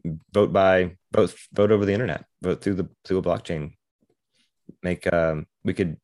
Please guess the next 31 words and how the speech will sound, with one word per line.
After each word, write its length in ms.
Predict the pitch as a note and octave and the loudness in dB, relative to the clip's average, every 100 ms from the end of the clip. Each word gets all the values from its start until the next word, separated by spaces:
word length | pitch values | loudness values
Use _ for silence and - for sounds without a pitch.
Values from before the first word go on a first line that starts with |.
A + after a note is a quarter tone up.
| _ - - - - | _ -20 -20 -10 0
and 80 | |
we 80 | A2 | 2
could 100 | A2+ | 2
do 160 | A2 A2 | 4 6
all 140 | G#2 | 6
that 320 | G2 A2 - | 6 4 2
through 460 | - G#2+ A2 G#2 G2+ | -2 2 4 2 0
private 360 | - F2+ D#2 - | 0 0 0 -2
keys 420 | G2 G#2+ - - _ _ - | -2 -2 -4 -14 _ _ -8
and 480 | F2 E2+ D#2+ D2+ D2+ - _ _ - | -4 -2 -2 -4 -8 -16 _ _ -8
c-, 60 | |
encryption 500 | F#2 F2 F#2 - C#3 - - | -4 -2 -2 -2 -6 -6 -8
to 100 | F2+ | -6
keep 240 | - - | -6 -6
people's 260 | F#2 F2 - | -6 -6 -4
privacy. 540 | F2 E2 F2 - D#2 _ _ _ _ _ _ - | 0 0 -2 -6 -10 _ _ _ _ _ _ -4
And 280 | F2+ F2+ - | -2 0 -2
then 260 | D2+ F#2 | -2 -2
we 80 | F2 | -2
could 120 | F2 | 2
also 640 | F#2 F2+ F2+ F2 F2 E2 - _ _ _ _ _ _ _ - | 2 2 2 2 2 -2 -8 _ _ _ _ _ _ _ -4
not 160 | F#2+ | 0
have 100 | F#2 - | 0 0
to 60 | |
worry 180 | F#2+ G#2 | 2 4
about 200 | G2+ G2 | 6 6
identification 680 | G2 G2+ B2+ B2 E2 D#2 D#2 | 4 2 -2 -2 -4 -4 -6
at 100 | D2 | -10
this 100 | D2 | -14
point, 280 | - C#2+ - | -10 -10 -8
because, 560 | D#2 E2 D#2 D2 - | -6 -4 -4 -4 -10